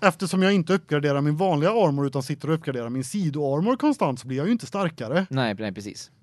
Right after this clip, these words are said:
Speaker 1: Ja, eh, Genova säger, "Jag är på Hero tre och den andra wavebanan."
Speaker 2: Ja.
Speaker 1: Ah, jag har inte varit, eh, som sagt, jag är bara på Hero två,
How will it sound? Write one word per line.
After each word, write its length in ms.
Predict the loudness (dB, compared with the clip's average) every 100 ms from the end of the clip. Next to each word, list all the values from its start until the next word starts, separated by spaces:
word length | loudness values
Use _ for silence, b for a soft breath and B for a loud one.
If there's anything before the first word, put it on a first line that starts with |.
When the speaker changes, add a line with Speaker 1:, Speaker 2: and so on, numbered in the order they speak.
| _ _ b b b b
Speaker 1:
Ja, 600 | 2 6 6 4 -4 -6 -2
eh, 260 | 0 2 2
Genova 400 | 2 4 4 2
säger, 300 | 2 0 2
"Jag 320 | 2 2 2
är 100 | 0
på 180 | 0 -4
Hero 420 | -2 0 0 -2 -6
tre 480 | -4 -2 0 2 0 -2
och 560 | -4 0 4 4 4 0 _
den 260 | 0 0 2
andra 460 | 2 4 4 0 2
wavebanan." 1080 | 2 2 2 0 0 2 2 2 4 2 0
Speaker 2:
Ja. 120 | -6 -8 -6
Speaker 1:
Ah, 580 | 2 6 8 8 8 8
jag 120 | 8
har 60 | 8
inte 180 | 6 6
varit, 520 | 6 6 4 0 -2
eh, 80 | 0
som 160 | 2
sagt, 180 | 2 2
jag 100 | 2
är 40 |
bara 240 | 6 6 6
på 100 | 4
Hero 260 | 2 2
två, 460 | -2 -4 0 2